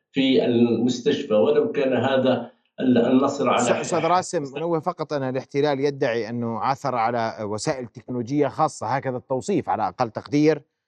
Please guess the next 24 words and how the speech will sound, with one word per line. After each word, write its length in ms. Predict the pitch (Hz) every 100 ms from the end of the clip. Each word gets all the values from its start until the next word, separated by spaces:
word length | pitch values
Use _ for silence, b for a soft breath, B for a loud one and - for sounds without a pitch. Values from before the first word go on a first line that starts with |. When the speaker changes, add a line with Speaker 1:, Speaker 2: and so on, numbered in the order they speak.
| _ _
Speaker 2:
ومعدات 580 | 123 143 127 127 170 -
قتالية 560 | 147 143 139 165 151
وعسكرية 840 | 135 127 - 147 151 156 156 151 147 _ _ _ _ -
تستخدمها 600 | 135 - 131 139 151 147
حماس 600 | 131 123 151 160 135 -
في، 340 | - 139 139 139
آه، 40 |
آه، 640 | 104 120 117 90 110 110 101
آه، 760 | 110 107 101 87 101 98 78
آه، 40 | 78
تمشيط، 560 | 120 120 - 165 156 - - -
آه، 200 | 107 -
أقسام 560 | 95 - 151 147 135 113
مستشفى 640 | 107 151 143 - 135 113 - _ -
أو 80 | 113
مجمع 520 | 113 135 143 120 92
الشفاء، 520 | 113 - 107 147 151 - _ _ _ _ _ -
آه، 220 | 113 110
وتحدث 720 | 113 123 120 127 143 131 117
عن 320 | 110 123 117 113 110
وجود، 680 | 98 110 113 127 135 131 107
آه، 260 | 117 113 107
يعني، 720 | 101 117 113 110 110 104 101
آه، 260 | 98 101